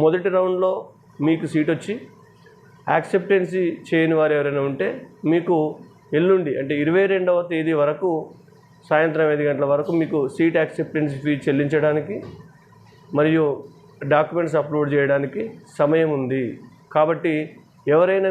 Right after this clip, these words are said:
మిస్ అయిన అభ్యర్థులు ఉంటే, చాలామంది గ్రూప్లో లేని వాళ్ళు నాకు ఒక త్రీ ఫోర్ మెంబర్స్ ఫోన్ చేశారు, మరి అవకాశం ఉందా అంటే, ఇప్పుడు వాళ్ళకి మళ్ళీ అవకాశం వచ్చేసింది. కాబట్టి ఇదొక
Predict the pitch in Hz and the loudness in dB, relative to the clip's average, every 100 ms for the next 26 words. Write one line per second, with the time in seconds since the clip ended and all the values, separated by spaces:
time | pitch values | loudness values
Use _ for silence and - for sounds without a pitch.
0 | 175 151 160 156 147 147 131 139 139 156 | -2 -2 0 0 -2 -4 -4 -2 -2 -2
1 | 196 156 156 170 180 165 160 175 180 180 | 0 0 2 2 0 0 0 0 0 0
2 | 160 165 160 170 156 147 143 135 127 - | 0 0 0 0 -2 -2 0 0 -2 -10
3 | _ _ _ - _ - 160 160 165 151 | _ _ _ -20 _ -4 -2 2 0 2
4 | 160 180 170 160 170 180 156 139 117 - | 0 -2 -2 0 0 0 -2 -2 -4 -8
5 | - - _ _ - - 151 151 151 156 | -16 -20 _ _ -18 -2 2 2 2 -2
6 | 156 143 131 127 151 165 165 160 156 156 | -2 0 0 0 -2 2 2 2 0 0
7 | 156 147 156 151 151 135 143 147 143 185 | 0 0 -2 -4 -4 -4 -6 -4 -4 -6
8 | - - _ - _ - 156 160 170 160 | -10 -20 _ -20 _ -2 0 0 0 0
9 | 160 160 | 0 0